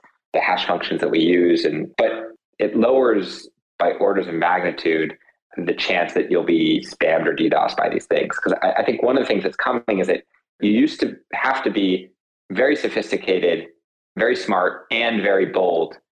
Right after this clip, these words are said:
to do kind of, like, fraud and attacks on these levels. But now a lot of that has gone, uh, to zero, right? So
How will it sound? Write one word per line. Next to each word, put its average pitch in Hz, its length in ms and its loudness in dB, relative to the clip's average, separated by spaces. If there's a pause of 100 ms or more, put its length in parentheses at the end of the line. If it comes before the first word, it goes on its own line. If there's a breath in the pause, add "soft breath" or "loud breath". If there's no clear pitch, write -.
(200)
to 90 100 -6
do 92 300 2
kind 92 180 -2
of, 78 140 -2
like, 80 280 -2
fraud 85 440 2
and 85 200 -4
attacks - 440 -4
on 85 80 -4
these 82 180 -6
levels. - 460 -2 (360)
But - 160 0
now 110 720 0 (460)
a 101 100 2
lot 107 320 2
of 110 120 -4
that 90 300 0
has 90 160 -8
gone, 82 600 -4 (920)
uh, 80 180 2
to 85 180 0
zero, 90 360 2
right? 85 220 0
So 82 340 0